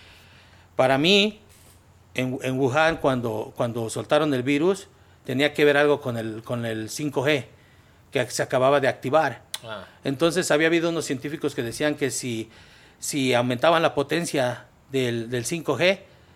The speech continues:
Speaker 1: te, te puede, te puede afectar a tu cuerpo. No sé si bajan las defensas o no sé qué exactamente, ¿verdad? No soy científico, yo soy una persona común y corriente, ¿verdad?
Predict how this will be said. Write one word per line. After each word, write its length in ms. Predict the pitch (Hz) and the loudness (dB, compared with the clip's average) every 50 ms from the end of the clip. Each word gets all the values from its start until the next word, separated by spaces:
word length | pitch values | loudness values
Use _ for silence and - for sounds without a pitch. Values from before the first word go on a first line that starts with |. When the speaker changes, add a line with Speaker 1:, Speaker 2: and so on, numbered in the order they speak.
| _ _ _ _ _ _ _ - | _ _ _ _ _ _ _ 0
Speaker 1:
te, 180 | 143 131 135 | 2 2 2
te 140 | 123 143 139 | 2 0 -2
puede, 800 | 117 - 151 151 147 151 147 143 135 131 123 120 120 113 110 - | 0 2 4 4 6 6 6 6 6 4 2 0 -2 -4 -4 -6
te 100 | - 139 | -6 -8
puede 320 | 123 - 143 143 131 139 139 | -6 -2 -2 0 2 2 2
afectar 500 | 123 - - 139 - - - 151 143 131 | 2 0 -4 -10 -8 -4 0 0 0 0
a 120 | 127 123 | 0 -2
tu 80 | - 131 | -6 -8
cuerpo. 640 | - - 165 160 156 - - - 123 120 120 120 - - - - - _ _ _ _ - | -6 -2 -2 0 -2 -2 -6 -8 -8 -8 -8 -10 -14 -20 -20 -20 -20 _ _ _ _ -10
No 100 | 135 135 | -8 -8
sé 120 | 156 147 | -6 -6
si 120 | - 139 131 | -4 -4 -2
bajan 240 | 131 131 147 135 | -2 -2 -2 -4
las 120 | 120 113 107 | -4 -4 -6
defensas 580 | 117 110 - 165 160 143 143 - 156 139 - - | -8 -6 -4 -2 -2 -2 -2 -2 -4 -4 -4 -4
o 60 | 120 | -6
no 120 | 120 127 | -6 -6
sé 120 | 120 - 135 | -6 -8 -8
qué 80 | - | -8
exactamente, 560 | 127 - 131 - - 120 120 123 117 110 - 110 | -8 -8 -10 -10 -10 -8 -8 -8 -8 -10 -10 -8
¿verdad? 200 | 120 139 156 - - - - - - - - _ _ | -8 -8 -8 -10 -14 -20 -20 -20 -20 -20 -20 _ _
No 100 | 123 120 | -14 -12
soy 140 | 117 131 120 | -10 -10 -10
científico, 540 | - 120 107 - 131 123 - 120 - - - | -10 -10 -10 -8 -8 -8 -8 -10 -12 -12 -8
yo 360 | 110 120 131 139 147 151 147 - - - - | -6 -2 0 0 0 0 -2 -4 -12 -20 -20
soy 240 | - - - 139 147 | -10 -4 0 0 2
una 180 | 147 139 135 - | 2 2 0 0
persona 360 | - 120 117 135 139 139 123 | -4 -8 -4 -4 -4 -4 -4
común 280 | - 117 113 120 123 127 | -6 -8 -8 -6 -6 -6
y 40 | |
corriente, 440 | 120 - 117 104 110 120 120 117 117 | -6 -8 -8 -8 -8 -8 -8 -8 -10
¿verdad? 220 | 104 113 135 160 | -8 -8 -8 -8